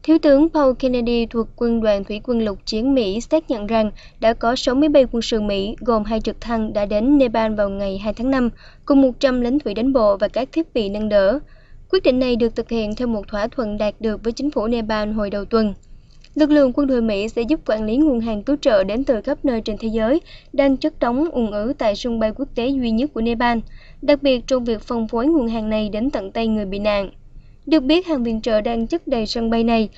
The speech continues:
làm cho sân bay thêm quá tải, không có chỗ cho máy bay đậu.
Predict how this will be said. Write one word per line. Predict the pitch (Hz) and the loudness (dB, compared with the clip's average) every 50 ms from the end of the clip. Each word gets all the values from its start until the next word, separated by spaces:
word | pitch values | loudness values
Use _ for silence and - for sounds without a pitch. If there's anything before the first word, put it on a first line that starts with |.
| - - - | -20 -16 -4
làm | - 277 285 269 | 0 0 0 2
cho | - 285 | 0 0
sân | 269 - 269 247 240 233 | 0 0 0 0 -2 -2
bay | 233 226 220 214 | -2 -2 -4 -4
thêm | - 233 208 202 196 | -6 -6 -6 -6 -4
quá | - 220 233 | -2 -2 -2
tải, | 226 240 208 190 196 208 269 302 - - - - | 0 0 -2 0 0 -2 -2 -4 -6 -12 -20 -6
không | - 285 277 262 | -2 -2 0 2
có | - 277 285 - | 2 0 0 0
chỗ | - 214 180 180 226 | 0 0 0 0 -2
cho | - - 233 | -2 -2 -2
máy | 214 208 226 | -2 -2 -4
bay | 240 262 240 226 | -2 -2 -2 2
đậu. | 220 220 208 196 190 | 4 4 4 4 2